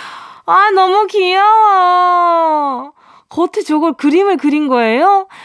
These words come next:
근데 강아지 인형이 귀엽다. 어, 분홍 스카프를 했네요. 안녕, 너도 에이핑크니?"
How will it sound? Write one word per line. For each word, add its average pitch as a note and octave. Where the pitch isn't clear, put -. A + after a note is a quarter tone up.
근데 F4
강아지 F4
인형이 E4+
귀엽다. C4
어, D4
분홍 E4
스카프를 E4+
했네요. C4+
안녕, D#4
너도 B3
에이핑크니?" D4+